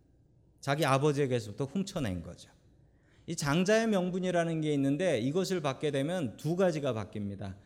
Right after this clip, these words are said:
첫 번째 바뀌는 건 이 사람이 가족의 리더가 되는 거예요. 가족을 대표하는 사람이 되는 겁니다.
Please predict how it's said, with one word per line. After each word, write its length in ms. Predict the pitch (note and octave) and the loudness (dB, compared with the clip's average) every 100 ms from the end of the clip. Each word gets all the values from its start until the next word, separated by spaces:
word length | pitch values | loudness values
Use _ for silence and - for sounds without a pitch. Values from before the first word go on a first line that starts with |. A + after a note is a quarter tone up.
| - - | -20 -10
첫 180 | F#3 F#3+ | -6 -2
번째 260 | A#3 A3 | -2 0
바뀌는 440 | D#3+ B2 - C3 B2+ | 0 -2 -2 0 0
건 240 | D#3 A#2+ | -2 -2
이 80 | A#2 | -6
사람이 580 | B2 C3 B2 C#3 G3 - - - G2+ - | -4 -2 -2 -2 -4 -8 -18 -14 -12 -6
가족의 500 | A#2 A#2 B2 D3 A#2 | -4 -2 -2 -2 0
리더가 360 | C3 C3+ A2+ | 0 0 -2
되는 260 | F#2+ F2 D#2+ | -4 -6 -10
거예요. 140 | D#2+ E2 - _ _ - | -14 -20 -20 _ _ -12
가족을 340 | A2 B2+ D#3 | -4 0 0
대표하는 540 | D#3 C#3 D#3 F#3 D#3+ C#3 | 4 4 4 4 2 2
사람이 340 | B2+ G#2+ G#2 | 0 -2 -4
되는 260 | G2+ F2+ F2+ | -6 -8 -10
겁니다. 400 | - B1+ A1+ | -14 -18 -20